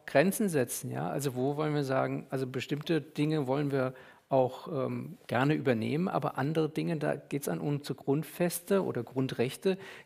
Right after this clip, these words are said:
die wollen wir, äh, gar nicht verändern, ja? Und das ist jetzt nicht nur der Datenschutz. Sie haben aber ein anderes Verständnis, dann, ja? Ja?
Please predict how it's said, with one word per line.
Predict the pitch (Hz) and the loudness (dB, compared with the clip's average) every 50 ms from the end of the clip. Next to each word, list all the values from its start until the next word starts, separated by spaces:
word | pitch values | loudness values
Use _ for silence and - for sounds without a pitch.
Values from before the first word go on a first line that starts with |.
| _ - - | _ -6 -4
die | 160 135 139 | -4 0 2
wollen | 143 139 147 151 147 | 2 2 2 0 2
wir, | 147 147 143 143 143 143 185 220 208 196 185 | 2 2 2 2 0 -2 -4 -6 -6 -6 -4
äh, | 180 170 165 - - | -6 -8 -8 -8 -4
gar | - 135 131 143 | -2 0 0 0
nicht | 139 - - - | 0 -2 -2 -2
verändern, | - - - 196 240 233 165 113 110 113 | -2 0 2 2 2 2 2 0 0 -2
ja? | 113 120 147 175 | -4 -4 -4 -4
Und | - - 135 - | -4 -4 -2 0
das | 139 - - 160 | 0 -2 -2 -6
ist | - - 160 - - 170 - | -10 -12 -12 -8 -6 -2 0
jetzt | 156 135 - | 0 0 2
nicht | 160 175 - - | 0 -2 0 0
nur | 196 165 | 0 0
der | 151 131 | 0 0
Datenschutz. | - - 127 139 - 190 185 - - 226 - - - _ _ _ | 2 2 0 0 0 -4 -8 -8 -10 -12 -12 -12 -20 _ _ _
Sie | - - 147 | 2 4 4
haben | 139 143 - | 4 4 2
aber | 151 135 | 0 0
ein | 139 131 | 0 0
anderes | 135 147 139 139 135 - | 2 2 0 0 0 0
Verständnis, | - 131 - - 143 123 117 113 110 - - | -2 -2 0 0 0 0 -2 -4 -6 -8 -10
dann, | - 127 139 123 - - - - - - _ _ _ _ _ - | -8 -8 -8 -8 -12 -18 -20 -20 -20 -20 _ _ _ _ _ -14
ja? | 170 175 _ _ - - - _ _ _ _ _ _ _ _ _ _ - - | -14 -14 _ _ -20 -20 -20 _ _ _ _ _ _ _ _ _ _ -6 -4
Ja? | 143 143 190 | -4 -4 -6